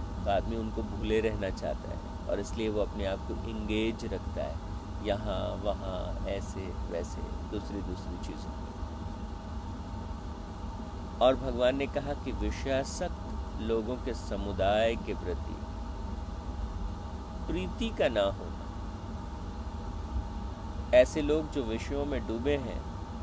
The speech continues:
उनसे थोड़ा सा डिस्टेंस मेंटेन करके चलना। ठीक है भाई, ये तुम्हारा रास्ता है, मेरा रास्ता नहीं है। This is not my way, this is not my cup of tea।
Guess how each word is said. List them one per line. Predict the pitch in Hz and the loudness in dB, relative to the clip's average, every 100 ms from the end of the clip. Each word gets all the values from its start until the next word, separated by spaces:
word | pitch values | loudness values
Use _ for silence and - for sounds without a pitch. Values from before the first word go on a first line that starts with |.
| - | -4
उनसे | 190 220 | -2 -2
थोड़ा | 214 196 - | -2 -2 -2
सा | - | -2
डिस्टेंस | 185 185 - 226 226 - | -2 -2 -2 -2 -4 -4
मेंटेन | 147 - 165 - | -4 -4 -4 -4
करके | - - 135 | -4 -4 -4
चलना। | - - - - - - - - - - - - - - - - - - | -4 -6 -6 -6 -4 -4 -4 -4 -4 -4 -4 -4 -6 -6 -6 -6 -6 -2
ठीक | 185 | -2
है | 190 143 | 0 2
भाई, | 117 | 2
ये | 113 123 | 0 -2
तुम्हारा | 127 120 117 123 | -2 2 6 8
रास्ता | 123 107 107 117 | 8 6 6 4
है, | 117 135 - - - - - | 6 2 -2 -4 -6 -6 -2
मेरा | 107 107 104 120 | 2 4 4 4
रास्ता | 135 127 - - | 8 8 8 2
नहीं | 92 87 98 - | 0 -2 -4 -4
है। | - - - - - - - - - - - - | -4 -4 -4 -6 -6 -6 -6 -6 -6 -4 -4 -2
This | 123 143 | -2 -2
is | 135 | 0
not | 131 123 107 104 | 2 2 2 0
my | 95 98 104 | 4 4 4
way, | 98 90 - - - - - - - - | 2 0 -2 -4 -4 -4 -6 -6 -6 -2
this | 107 123 | -2 -2
is | 107 | 0
not | 117 113 | 2 2
my | 107 92 95 107 | 0 0 0 0
cup | - 98 | 0 0
of | 92 - | -4 -4
tea। | 90 | -4